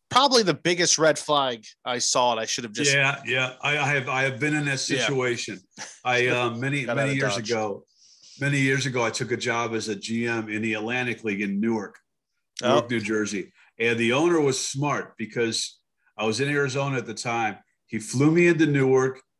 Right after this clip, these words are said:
Speaker 2: on a late flight, dark out. We went over, toured the ballpark, beautiful ballpark.
Speaker 1: It
Speaker 2: I think
Speaker 1: is.
Speaker 2: it's, I think it's gone now, but
Speaker 1: No,
Speaker 2: good
Speaker 1: it is, yeah.
Speaker 2: triple A level ballpark. Great view of, of the Manhattan skyline.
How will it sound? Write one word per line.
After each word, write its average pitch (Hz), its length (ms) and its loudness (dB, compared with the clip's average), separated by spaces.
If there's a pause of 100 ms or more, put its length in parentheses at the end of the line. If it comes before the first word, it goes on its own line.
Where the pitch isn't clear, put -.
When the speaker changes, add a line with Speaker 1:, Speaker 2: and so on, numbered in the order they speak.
(280)
Speaker 2:
on 110 200 0
a 107 60 -2
late 123 320 -2
flight, 120 460 -4 (300)
dark 131 300 -2
out. 110 380 0 (500)
We 107 100 0
went 131 220 4
over, 143 300 2
toured 143 380 -2
the 139 60 -2
ballpark, 131 600 -2
beautiful 147 360 0
ballpark. 131 540 -6
Speaker 1:
It 107 100 -8
Speaker 2:
I 104 40 -4
think 117 80 0
Speaker 1:
is. 127 140 -2
Speaker 2:
it's, - 100 -4
I 107 80 -4
think 127 140 0
it's 107 140 -4
gone 113 300 -2
now, 98 180 -2
but 95 140 -14 (100)
Speaker 1:
No, 110 160 -2
Speaker 2:
good 151 140 4
Speaker 1:
it - 60 0
is, - 120 0
yeah. 151 80 4
Speaker 2:
triple 131 240 2
A 135 80 4
level 127 380 2
ballpark. 107 420 -2 (420)
Great 131 280 2
view 131 300 6
of, 104 160 2
of 107 200 0
the 98 180 -2
Manhattan 110 420 -2
skyline. 117 640 -2